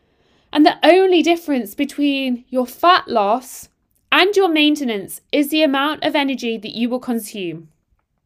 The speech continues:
If your diet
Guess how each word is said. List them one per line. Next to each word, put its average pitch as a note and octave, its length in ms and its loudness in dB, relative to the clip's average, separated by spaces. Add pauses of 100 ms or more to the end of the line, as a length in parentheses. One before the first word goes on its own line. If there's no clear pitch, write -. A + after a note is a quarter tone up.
(1000)
If A4 240 2
your A4+ 160 4
diet C#4+ 760 0